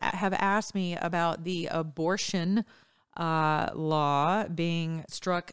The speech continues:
down again here in our federal courts in the state of Georgia. Uh, it was supposed to have taken it, well, it was passed and signed just last year. Uh, I will say that, and all I'm gonna say about this is that,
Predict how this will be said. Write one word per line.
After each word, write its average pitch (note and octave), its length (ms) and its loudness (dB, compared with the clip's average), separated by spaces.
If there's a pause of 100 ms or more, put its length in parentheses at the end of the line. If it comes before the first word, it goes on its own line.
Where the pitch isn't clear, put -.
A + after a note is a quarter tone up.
(180)
down D#3 520 -4
again G3 720 -2
here E3+ 520 -4
in E3+ 100 -2
our F3 140 0
federal F3 340 -4
courts D#3+ 400 -4
in D#3 60 -8
the E3+ 80 -4
state D3+ 440 -6
of F#3 220 -8
Georgia. D3 640 -6 (420)
Uh, F3+ 240 -2
it - 60 -4
was F#3+ 140 -6
supposed G#3 360 -4
to A#3 100 -2
have G3+ 120 -4
taken E3+ 320 -4
it, D#3+ 140 -6
well, C#3+ 240 -4
it - 40 -4
was - 140 -8
passed F3+ 560 0
and E3 140 -6
signed D3 420 -6
just C#3+ 160 -10
last C#3 380 -8
year. D3 380 -4 (440)
Uh, E3+ 320 -2
I C4+ 100 2
will F4+ 160 2
say E3+ 640 0
that, F#3 300 -2
and F#3+ 80 -6
all G#3 140 0
I'm A3 60 0
gonna G#3 120 0
say F3+ 200 -2
about E3 280 -2
this D#3 240 -4
is C#3 160 -10
that, C#3+ 360 -4